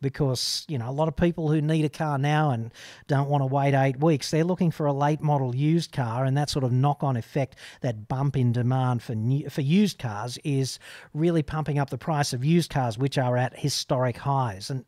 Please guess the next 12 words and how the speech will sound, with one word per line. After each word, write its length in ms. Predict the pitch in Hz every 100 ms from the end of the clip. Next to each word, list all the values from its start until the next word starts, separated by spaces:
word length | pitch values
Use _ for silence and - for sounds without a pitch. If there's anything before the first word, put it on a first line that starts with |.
| -
also, 420 | 170 175 165 135
I 80 | 110
guess, 300 | 127 160 -
if 140 | 135
you've 240 | 151 143 113
got 260 | 151 180 - - - - _
one 300 | 131 139 151
more 200 | 147 143
car 280 | - 156 151
than 140 | 135
you 120 | 143
need 420 | 143 180 165 131